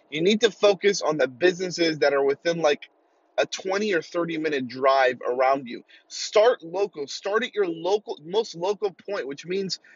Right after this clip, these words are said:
start with your neighbors, okay? And I'm not talking about your, your neighbors for your house. I'm talking about businesses. So I'm talking about going into maybe a local plaza that you, you probably already even know people in because you've been there, you shop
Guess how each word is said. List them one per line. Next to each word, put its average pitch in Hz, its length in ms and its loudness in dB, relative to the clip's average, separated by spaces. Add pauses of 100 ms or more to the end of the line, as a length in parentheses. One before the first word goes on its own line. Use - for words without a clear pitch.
start - 340 -2
with 240 140 0
your 240 100 0
neighbors, 202 680 -2 (360)
okay? 185 380 4 (260)
And 190 100 4
I'm 208 100 6
not 233 160 0
talking 196 260 -8
about 175 220 -4
your, 143 160 -10
your 127 180 -14
neighbors 147 300 -8
for 135 100 -20
your 123 80 -10
house. 123 280 0
I'm 123 80 -12
talking 151 200 0
about 131 220 0
businesses. 127 600 -4 (280)
So 180 180 6
I'm 190 120 8
talking 208 280 2
about 185 300 2
going 190 340 0
into 185 300 -6
maybe 165 260 -4
a 143 80 0
local 151 420 -4
plaza 151 640 2 (440)
that 156 300 6
you, 139 280 -14
you 156 140 -14
probably 214 440 -4
already 214 280 -6
even 214 320 -8
know 226 180 2
people 180 420 -8
in 143 80 -8
because 156 320 -6
you've 165 220 -8
been 208 200 4
there, 196 140 2
you 156 180 -4
shop 196 360 2